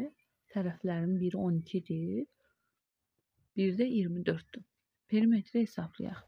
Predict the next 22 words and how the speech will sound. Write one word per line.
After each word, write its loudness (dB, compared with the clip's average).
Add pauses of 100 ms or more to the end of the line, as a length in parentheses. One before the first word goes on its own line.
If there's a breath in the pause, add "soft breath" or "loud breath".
(420)
İki -4
vurulsun, -4
on 2
iki -6
üstə -4
gəl -2
iyirmi -2
dörd. -6
On 2
ikinin -2
üstünə -4
iyirmi -2
dörd -4
eləyir, -4 (100)
otuz -8
altı. -6 (160)
İkiyə -4
də -2
vursaq, -12
yetmiş -8
iki. -16 (580 soft breath)
Olacaq -4